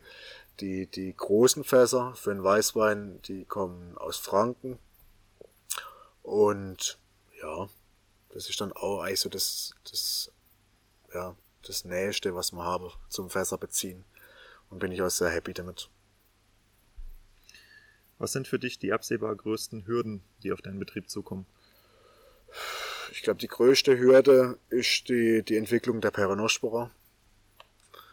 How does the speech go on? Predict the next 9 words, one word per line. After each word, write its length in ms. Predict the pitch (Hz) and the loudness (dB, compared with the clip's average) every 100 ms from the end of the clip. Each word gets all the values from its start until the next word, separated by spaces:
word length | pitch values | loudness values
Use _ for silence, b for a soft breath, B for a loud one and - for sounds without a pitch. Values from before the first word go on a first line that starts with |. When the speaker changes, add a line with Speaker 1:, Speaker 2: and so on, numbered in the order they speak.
| B B B B B _ - _ | B B B B B _ -20 _
Speaker 1:
Und 380 | - 110 101 - | -2 -2 -4 -4
wenn 100 | 101 | 0
man 120 | 101 | 0
das 180 | 101 101 | 0 2
sagt, 260 | - 95 - | 2 0 0
geht's 220 | 101 - | -2 0
einem, 140 | 95 | -4
glaub 160 | 95 92 | -2 -2
ich, 240 | 92 - | -2 -6